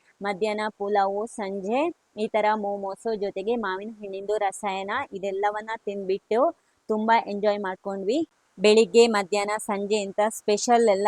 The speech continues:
ತಿಂದ್ಬಿಟ್ಟಿದ್ವಿ ಅಲ್ವಾ, ಹಾಗಾಗಿ ರಾತ್ರಿಗೆ ಸಿಂಪಲ್ ಆಗಿ ಗಂಜಿ ಊಟ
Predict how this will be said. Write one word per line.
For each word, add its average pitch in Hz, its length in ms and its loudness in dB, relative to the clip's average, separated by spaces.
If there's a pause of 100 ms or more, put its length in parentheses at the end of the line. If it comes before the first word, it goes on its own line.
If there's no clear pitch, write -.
ತಿಂದ್ಬಿಟ್ಟಿದ್ವಿ 208 840 0
ಅಲ್ವಾ, 202 260 4
ಹಾಗಾಗಿ 208 540 2
ರಾತ್ರಿಗೆ 202 560 4
ಸಿಂಪಲ್ 247 460 2
ಆಗಿ 202 240 4
ಗಂಜಿ 208 360 -2
ಊಟ 208 220 -2